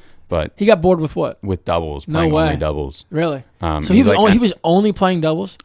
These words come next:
Speaker 1: at, at that time, yeah. I
Speaker 2: No
Speaker 1: mean, he was,
Speaker 2: way.
Speaker 1: at the beginning of this year, I think he was two fifty in the world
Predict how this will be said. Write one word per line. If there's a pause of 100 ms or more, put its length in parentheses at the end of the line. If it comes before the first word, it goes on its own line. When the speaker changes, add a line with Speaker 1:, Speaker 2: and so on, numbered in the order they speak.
(100)
Speaker 1:
at,
at
that
time,
yeah.
I
Speaker 2:
No
Speaker 1:
mean,
he
was,
Speaker 2:
way. (100)
Speaker 1:
at
the
beginning
of
this
year,
I
think
he
was
two
fifty
in
the
world